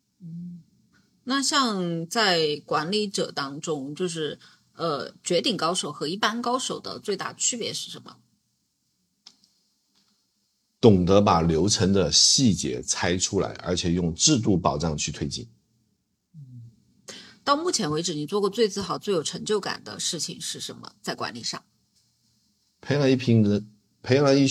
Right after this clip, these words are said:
Speaker 2: 一些能打能干的小伙伴，他们在其他公司也在挑大梁。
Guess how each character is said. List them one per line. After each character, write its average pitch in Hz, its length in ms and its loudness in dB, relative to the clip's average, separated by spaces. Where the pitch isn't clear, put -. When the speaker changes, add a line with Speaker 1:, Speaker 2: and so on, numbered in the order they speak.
Speaker 2:
一 135 100 2
些 135 360 4
能 107 280 4
打 82 200 2
能 85 180 2
干 120 160 2
的 110 80 6
小 98 160 2
伙 98 140 0
伴， 101 200 0
他 110 140 0
们 117 80 8
在 113 100 8
其 - 100 0
他 101 120 0
公 110 160 4
司 113 160 0
也 80 120 2
在 82 160 0
挑 - 160 -6
大 73 140 -6
梁。 - 100 -8